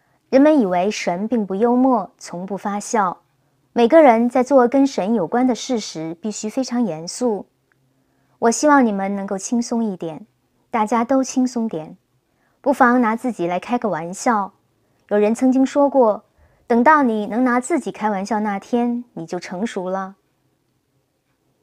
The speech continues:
别让自己绷得太紧，放松点。当你放松的时候，你们彼此之间也会轻松很多。你想要了解神的五种心态吗？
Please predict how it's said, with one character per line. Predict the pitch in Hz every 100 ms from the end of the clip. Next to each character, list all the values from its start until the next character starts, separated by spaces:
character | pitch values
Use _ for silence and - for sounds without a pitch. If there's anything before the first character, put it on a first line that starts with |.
| _ -
别 | 254
让 | 277 254
自 | 247 226
己 | 190 180
绷 | 247 247
得 | 185
太 | - 240
紧， | 196 - 160 226 _ _ _
放 | _ 240 208
松 | - 233
点。 | 226 160 190 _ _ _ _ _ _ -
当 | 269 247
你 |
放 | 208 262 240
松 | 294 285
的 |
时 | 208 190
候， | 180 214 196 - _ _ -
你 | 240
们 | 262
彼 | 262
此 | 320 202
之 | 185 226
间 | 262 269 269
也 | 165
会 | -
轻 | 175 - 233
松 | 233 226
很 | 165 156
多。 | - 190 196 202 _ _ _ _ _ _ _ _ _ _ _ _ _ _ _ _ _ _ _ _ _ -
你 | 269
想 | 262
要 | 226 226
了 | 208 233
解 | 233 185 175
神 | - 190
的 | 226
五 | 196 220
种 | 180
心 | 165 226 233
态 | 247 240
吗？ | 202 185 185